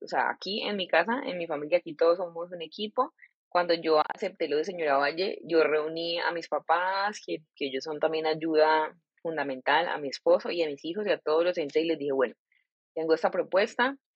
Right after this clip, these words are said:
si yo, eh, me meto a este reinado, van a haber viajes, van a haber compromisos sociales,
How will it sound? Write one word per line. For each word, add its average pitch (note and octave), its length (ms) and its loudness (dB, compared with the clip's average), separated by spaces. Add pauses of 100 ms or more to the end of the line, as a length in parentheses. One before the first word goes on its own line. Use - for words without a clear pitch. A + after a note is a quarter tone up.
(380)
si F#3 240 -8
yo, E3 540 6
eh, E3+ 160 -6
me F3+ 80 -6
meto F3+ 160 -2
a - 20 0
este F#3+ 140 -2
reinado, D#3+ 600 -2 (160)
van C#3 160 -2
a A#2+ 40 -2
haber A#2 200 -8
viajes, D3+ 420 2
van B2 140 -6
a A#2 60 -8
haber A#2+ 120 -10
compromisos B2 440 -10
sociales, C#3+ 800 0